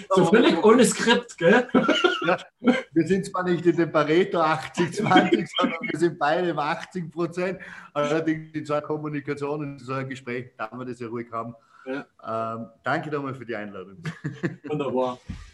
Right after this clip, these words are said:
Speaker 1: Du, dann wünsche ich dir erstmal alles Gute. Grüß deine Frau und deine beiden Kinder, wie ich weiß, gell?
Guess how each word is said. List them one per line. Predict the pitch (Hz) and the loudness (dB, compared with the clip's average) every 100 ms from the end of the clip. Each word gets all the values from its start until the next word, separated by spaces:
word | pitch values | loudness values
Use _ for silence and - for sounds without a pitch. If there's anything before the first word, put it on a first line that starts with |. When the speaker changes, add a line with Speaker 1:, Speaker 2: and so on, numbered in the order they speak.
| - | 2
Speaker 1:
Du, | 185 190 165 - | 6 8 6 0
dann | 180 190 196 165 160 | 4 8 8 6 2
wünsche | - 196 190 | 0 4 4
ich | |
dir | 214 | 4
erstmal | 214 190 185 | 4 4 4
alles | 180 | 4
Gute. | 214 247 202 | 4 4 2
Grüß | 214 226 - | 2 2 4
deine | 202 202 202 190 165 - | 6 8 8 8 6 -2
Frau | - 165 208 262 - | -8 4 6 6 6
und | 190 | 4
deine | 185 180 - | 6 4 4
beiden | 180 220 190 | 4 4 6
Kinder, | 202 247 294 294 | 6 4 0 -2
wie | 226 240 | -2 -4
ich | 233 | 0
weiß, | 226 285 - | -2 -2 -2
gell? | 214 302 | -2 -2